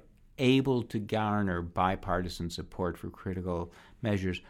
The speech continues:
when we spend time working with individual legislators, when we take it out of the point of view of it's a broad characterization of government regulation, um,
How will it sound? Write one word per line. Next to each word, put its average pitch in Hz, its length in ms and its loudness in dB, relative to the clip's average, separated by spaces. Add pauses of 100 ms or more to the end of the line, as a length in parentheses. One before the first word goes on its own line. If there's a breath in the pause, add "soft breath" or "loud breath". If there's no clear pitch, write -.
(140)
when 131 160 0
we 127 80 2
spend 117 360 -2
time 113 340 0
working 107 340 -2
with 98 160 -2
individual 92 640 -2
legislators, 85 760 -8 (280 loud breath)
when 104 120 0
we 101 120 2
take 123 240 -2
it 110 80 -2
out 101 200 2
of 95 160 -2
the 92 140 -2
point 92 420 -4
of 87 60 -2
view 95 220 -2
of 90 120 -4
it's 87 140 -8
a 87 40 -8
broad 90 360 0
characterization 92 800 -4
of 82 120 -10
government 92 400 -2
regulation, 87 760 -4 (500 loud breath)
um, 92 380 -2